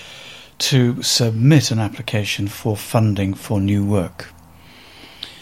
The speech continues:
And what was really important about being invited was that for thirty-five years, s-, ever since, um, Jackson Pollock's, uh, widow, Lee Krasner, s-, ha-, set up the foundation in eighty-five,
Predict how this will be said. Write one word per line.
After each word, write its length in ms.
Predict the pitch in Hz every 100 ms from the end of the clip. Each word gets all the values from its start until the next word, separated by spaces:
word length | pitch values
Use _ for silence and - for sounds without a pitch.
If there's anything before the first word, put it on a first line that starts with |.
| - - -
And 240 | 117 113 113
what 200 | 139 -
was 240 | 135 113
really 200 | 127 120
important 540 | 113 110 156 143 117
about 480 | 107 104 98 - -
being 180 | 117 104
invited 680 | 98 95 120 117 - 90 90
was 480 | 104 101 101 101 - _ - - - - - - - -
that 680 | 120 113 117 113 - - - - _ 107
for 400 | - 120 117 113
thirty-five 560 | - 175 156 139 127
years, 400 | 117 107 92 104
s-, 220 | - - -
ever 240 | 120 120
since, 420 | - 117 110 -
um, 240 | 113 104 101
Jackson 340 | 113 110 104
Pollock's, 480 | 113 104 101 - - - - - - -
uh, 200 | 285 104 98
widow, 440 | 120 98 92 98
Lee 220 | - 110 104
Krasner, 500 | - 117 110 98 101
s-, 300 | - - -
ha-, 160 | 127 131 -
set 360 | - - 113
up 120 | 107 -
the 60 |
foundation 640 | - 107 95 104 104 98 95
in 60 |
eighty-five, 720 | 101 101 - 120 98 92 104